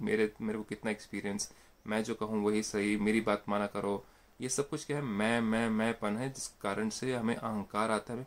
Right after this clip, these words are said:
पता भी नहीं चलता है, और महीन है इसलिए। यह मैं शब्द ही देह अभिमान से पार ले जाने वाला भी है, तो देह अभिमान में लाने वाला भी है।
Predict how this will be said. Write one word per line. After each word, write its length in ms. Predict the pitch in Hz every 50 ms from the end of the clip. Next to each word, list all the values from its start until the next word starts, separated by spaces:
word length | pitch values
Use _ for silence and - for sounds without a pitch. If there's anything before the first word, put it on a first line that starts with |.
| - -
पता 200 | - 120 - 131
भी 80 | 123 110
नहीं 100 | 101 92
चलता 300 | - - 139 - - -
है, 100 | - - - - - _ _ -
और 80 | 160
महीन 440 | 151 143 135 127 123 139 165 165 151
है 200 | 117 110 95 92
इसलिए। 340 | 92 - - - - - - - - _ _ _ _ _ - - - - - - - - _ -
यह 220 | 117 120 131 165 170
मैं 360 | 147 127 127 135 156 170 170
शब्द 380 | - - - 151 143 147 143
ही 200 | 139 131 156 165
देह 380 | 151 135 120 117 123 127 151 143
अभिमान 500 | 131 131 127 127 120 117 120 127 131 135
से 380 | 127 - - 139 135 139 139 - -
पार 340 | 107 104 107 117 127 131 127
ले 240 | 117 113 117 123 117
जाने 460 | 120 117 104 104 107 110 113 120 120
वाला 440 | 113 110 98 101 101 104 107 110 113
भी 380 | 120 - - 120 110 110 107 -
है, 360 | 107 104 113 139 165 - - - - - - - - - _ - - - _ - -
तो 300 | 147 135 135 160 165 139 127 - -
देह 640 | 123 120 - 127 131 135 139 143 143 147 165 180 - -
अभिमान 540 | 120 113 120 123 123 120 117 113 117 120 120
में 220 | 123 143 160 156
लाने 500 | 147 113 104 104 107 117 127 139 151 160
वाला 280 | 147 139 123 117 110 107
भी 140 | 104 104
है। 300 | 95 104 104 98 - -